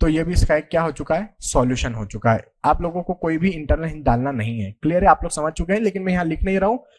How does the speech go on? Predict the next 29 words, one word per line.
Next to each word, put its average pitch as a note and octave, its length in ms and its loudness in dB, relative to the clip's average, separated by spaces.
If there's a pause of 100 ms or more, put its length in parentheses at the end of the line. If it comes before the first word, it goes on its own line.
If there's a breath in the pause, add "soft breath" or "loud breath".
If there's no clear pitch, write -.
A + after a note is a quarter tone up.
(840 soft breath)
क्योंकि F#3 220 -2
कन्फ्यूजन F#3 440 0
ना F3+ 100 0
हो C#3 80 0
जाए, C3 140 2
तो D#3 100 -4
मैंने E3+ 180 -2
इसको F3+ 200 -4
पहले F3+ 200 0
इसमें E3+ 220 2
कन्वर्ट E3+ 340 -4
किया F3+ 160 0
और - 200 -4
स्टेबल - 380 -2
बना A#2 240 -4
दिया। G#2+ 260 -4 (320)
So F#3+ 280 -6
यहाँ D#3 200 0
पर F3 120 2
आप E3+ 120 2
लिख D#3+ 120 0
सकते - 280 0
हैं G3 220 -6 (100)
सॉल्यूशन, B2+ 720 0 (1080)
solution F#3+ 540 6
of A3 300 -2
problem। C3+ 400 2
सॉल्यूशन F3+ 500 2
किसका, G3 380 2